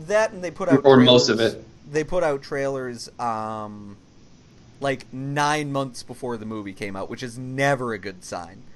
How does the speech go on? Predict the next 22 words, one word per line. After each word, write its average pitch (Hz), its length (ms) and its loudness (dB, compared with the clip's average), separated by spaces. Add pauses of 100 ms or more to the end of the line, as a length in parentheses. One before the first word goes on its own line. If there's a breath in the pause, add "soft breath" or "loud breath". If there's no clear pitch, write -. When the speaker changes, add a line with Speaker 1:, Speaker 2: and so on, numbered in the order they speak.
(1300 soft breath)
Speaker 2:
Well, 165 100 6
the 156 80 8
first 214 260 8
trailer 185 300 10
was 123 160 6
actually 120 300 6
okay, 104 400 0 (300)
I 117 80 -2
thought. - 340 2 (2000)
I 143 60 8
thought 170 100 10
the 170 80 4
Speaker 1:
I - 20 2
Speaker 2:
first - 200 8
Speaker 1:
don't - 40 6
Speaker 2:
trailer 143 220 10
was 135 80 6
Speaker 1:
remember 117 140 -4
Speaker 2:
the 113 40 -4
Speaker 1:
it 117 100 8
Speaker 2:
best. - 140 6
Speaker 1:
now. 104 140 -10